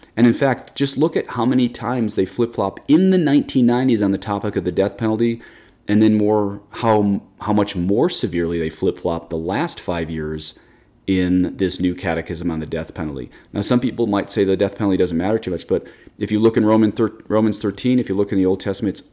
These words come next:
always been articulated faith and morals of the Catholic Church that we do accept the death penalty. It is part of the right of the state to punish criminals.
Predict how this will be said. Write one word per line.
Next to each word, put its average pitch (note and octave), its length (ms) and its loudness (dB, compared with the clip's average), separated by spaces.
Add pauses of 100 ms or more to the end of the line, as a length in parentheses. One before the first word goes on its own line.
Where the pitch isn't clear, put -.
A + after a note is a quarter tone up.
always A#2 380 4
been F#2+ 300 2
articulated F#2 500 -2
faith F2+ 260 -2
and F2+ 120 -4
morals F2 380 -4 (340)
of A2+ 100 0
the A#2 80 0
Catholic F#2+ 320 -2
Church - 320 -6
that A2 180 2
we A#2 160 2
do A#2 540 4
accept - 480 -6
the F2+ 80 -4
death D#2+ 320 -6
penalty. D2 480 -10 (260)
It G#2 120 0
is G2 100 0
part A2+ 300 4
of A2+ 40 -2
the A#2 80 2
right F#2 240 2
of F#2 60 -2
the G2 60 -2
state E2 400 -4
to - 80 -14
punish D#2+ 400 -6
criminals. G2 580 -2